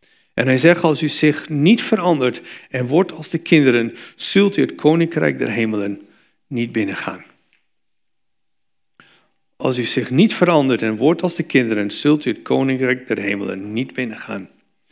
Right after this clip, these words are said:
Wie zich vernedert als dit kind, die is het belangrijkste in het koninkrijk van God.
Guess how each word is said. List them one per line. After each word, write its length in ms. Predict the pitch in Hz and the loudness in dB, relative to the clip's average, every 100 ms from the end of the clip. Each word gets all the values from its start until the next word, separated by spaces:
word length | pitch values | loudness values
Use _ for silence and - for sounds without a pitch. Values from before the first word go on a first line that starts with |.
| _ - _ | _ -20 _
Wie 140 | 135 | 0
zich 240 | 139 135 - | 2 0 -2
vernedert 680 | - 131 147 220 240 254 | -2 2 4 6 4 4
als 280 | 196 220 196 | 4 2 2
dit 200 | 208 - | -2 -2
kind, 380 | - 127 110 - - - _ _ | 0 0 -2 -10 -20 -20 _ _
die 680 | 117 - 175 214 143 - - - _ _ | -20 0 4 6 4 -4 -18 -20 _ _
is 180 | 151 139 | 2 4
het 140 | 113 | 2
belangrijkste 760 | - 107 131 120 110 98 - - - _ _ _ | -2 0 2 2 0 0 -6 -14 -18 _ _ _
in 140 | - | -10
het 160 | 101 - | -10 -6
koninkrijk 840 | - 120 120 117 - 107 101 - - _ | -2 0 0 -4 -4 -2 -2 -6 -20 _
van 220 | _ - | _ -16
God. 340 | - - - | -12 -14 -14